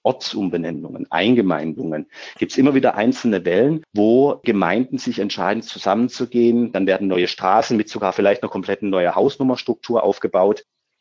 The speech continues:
Und wenn man ein Unternehmen ist, das halt sehr lange Daten hat, ich denke hier beispielsweise an unsere Versicherungskunden, wo Verträge durchaus auch mal über zehn Jahre alt sind, dann kann es ganz schnell passieren, dass die Ortschaft, so wie sie damals angegeben war bei Vertragsabschluss, in dieser Form gar nicht mehr existiert.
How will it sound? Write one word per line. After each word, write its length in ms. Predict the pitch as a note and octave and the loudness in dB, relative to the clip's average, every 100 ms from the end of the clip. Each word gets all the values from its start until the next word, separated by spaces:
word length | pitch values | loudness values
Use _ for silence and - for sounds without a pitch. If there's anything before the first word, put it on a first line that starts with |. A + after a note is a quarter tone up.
| _ | _
Und 440 | A2 B2+ D3+ - - _ | 2 2 2 -4 -20 _
wenn 160 | - G#2+ | -4 0
man 200 | G#2+ G#2+ | 0 -2
ein 100 | G#2 | -2
Unternehmen 540 | G#2+ F#2+ F2+ A#2 C#3 | -2 -2 2 2 2
ist, 240 | G#2 - F#2 | 0 -4 -8
das 160 | - | -4
halt 280 | F2+ E2+ - - - | -2 -4 -8 -20 -8
sehr 180 | - F2+ | 0 2
lange 260 | E2+ D3+ | 2 2
Daten 360 | A2+ F2+ - F#2+ | 2 0 -2 -4
hat, 140 | F2 | -6
ich 80 | D#2+ | -8
denke 220 | F2+ G2+ | -6 -2
hier 80 | G#2+ | 0
beispielsweise 580 | F#2 F2+ G#2 - F2 F2+ | 0 0 -2 0 0 2
an 60 | |
unsere 260 | F2+ F2 F#2 | 0 -2 -4
Versicherungskunden, 1080 | F#2+ - A#2 C3+ A2+ - - F2+ D#2+ F#2 - | -4 -4 -2 0 0 0 -2 -2 -2 -6 -4
wo 80 | - | -2
Verträge 500 | F#2+ G2 - F#2 G2 | 0 0 0 0 2
durchaus 380 | F2+ G2+ F2+ F#2 | 2 2 2 -2
auch 140 | G2+ | -2
mal 160 | G#2+ F2 | 0 0
über 240 | G#2 G#2+ | 0 -2
zehn 220 | - F#2+ F2 | -2 0 2
Jahre 340 | F#2 A#2 - | 2 0 0
alt 180 | E2+ - | 0 0
sind, 320 | G#2+ B2+ C#3 | 0 0 0
dann 80 | - | -4
kann 160 | G2 G#2+ | 0 0
es 100 | - | 0
ganz 220 | A2+ B2 | 0 0
schnell 240 | - A#2 | 0 0
passieren, 540 | A#2+ G2 - G2 A#2 A2+ | 0 -4 -4 0 2 2
dass 140 | A2+ | -2
die 120 | - | -2
Ortschaft, 480 | - G2+ - D3 - _ _ | 0 0 0 -2 -2 _ _
so 200 | - A2 | 0 2
wie 260 | G#2+ G2 - | 4 2 0
sie 100 | - | -4
damals 340 | F2 F#2 A#2+ - | 0 2 0 0
angegeben 480 | F#2+ A#2 A2+ A2 | 0 2 4 2
war 120 | G#2+ G2+ | 2 2
bei 100 | F2+ | 0
Vertragsabschluss, 800 | - - E2+ - - A2+ - - | -2 -4 -2 -2 0 0 -2 -2
in 140 | G2+ | -2
dieser 200 | G#2 G2+ | -2 -2
Form 220 | - G2 | -2 -2
gar 140 | F#2 G2 | 0 0
nicht 180 | F#2 | -2
mehr 120 | G2+ E2 | -4 -6
existiert. 680 | - - - - - - | -8 -12 -14 -8 -6 -6